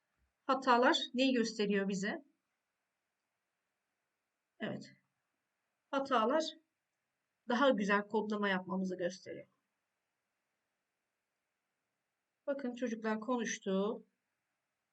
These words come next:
Bitti. Mesela bu kruvasan istiyor. Buraya bıraktığımda konuşacak. Bakın buraya bırakıyorum. Konuşmadı. Ama buraya bıraktığımda yes dedi. İşte bu Jane'indi sanırım.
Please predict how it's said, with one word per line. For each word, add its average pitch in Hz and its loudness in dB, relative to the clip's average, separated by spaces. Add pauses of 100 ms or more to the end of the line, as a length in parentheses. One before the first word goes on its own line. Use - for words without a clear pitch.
(640)
Bitti. 226 -2 (2000)
Mesela 262 4
bu 269 -4
kruvasan 277 4
istiyor. 226 2 (260)
Buraya 277 4
bıraktığımda 277 4 (1120)
konuşacak. 277 0
Bakın 247 0
buraya 247 4
bırakıyorum. 208 -2
Konuşmadı. 240 -4 (160)
Ama 233 0
buraya 277 4
bıraktığımda 202 0 (1300)
yes 220 -2
dedi. 185 0 (160)
İşte 233 -4
bu 269 -2
Jane'indi 226 -2
sanırım. 180 -6